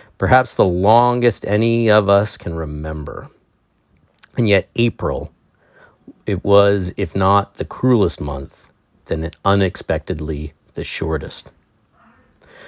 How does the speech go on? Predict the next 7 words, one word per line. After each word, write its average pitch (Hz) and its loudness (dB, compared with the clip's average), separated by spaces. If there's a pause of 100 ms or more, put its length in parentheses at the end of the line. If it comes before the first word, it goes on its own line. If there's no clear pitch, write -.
(160)
Strictly 151 2
speaking, 101 0
none 107 4
of 117 2
that 95 4
makes 90 -4
sense. - -10